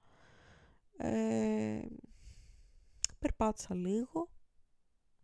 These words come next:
και δεν ξέρω, αυτά βασικά. Πιο πο-, πιο γεμάτη ήταν η χτεσινή μέρα.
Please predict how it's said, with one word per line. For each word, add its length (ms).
και 500
δεν 260
ξέρω, 720
αυτά 640
βασικά. 720
Πιο 180
πο-, 220
πιο 180
γεμάτη 360
ήταν 160
η 60
χτεσινή 440
μέρα. 500